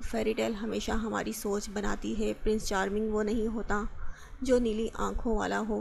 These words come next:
किसी सल्तनत का बादशाह हो, बल्कि असल Prince Charming वो होता है जो इज़्ज़त करने वाला हो, मोहब्बत करने वाला हो,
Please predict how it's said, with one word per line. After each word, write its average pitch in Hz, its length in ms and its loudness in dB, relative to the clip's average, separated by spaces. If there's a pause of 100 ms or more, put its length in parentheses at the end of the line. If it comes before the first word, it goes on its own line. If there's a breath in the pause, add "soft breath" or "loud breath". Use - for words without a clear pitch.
(160)
किसी 233 200 -2
सल्तनत 196 440 0
का 220 140 0
बादशाह 202 400 0
हो, 214 160 0
बल्कि 202 320 -2 (160)
असल 214 240 -2 (240)
Prince 220 220 0
Charming 208 580 0
वो 220 120 0
होता 220 260 -2
है 226 260 0 (460 loud breath)
जो 233 140 4 (100)
इज़्ज़त 214 360 -2
करने 214 260 -2
वाला 220 300 0
हो, 220 240 0 (100)
मोहब्बत 214 540 -2
करने 214 260 0
वाला 220 240 0
हो, 240 220 -2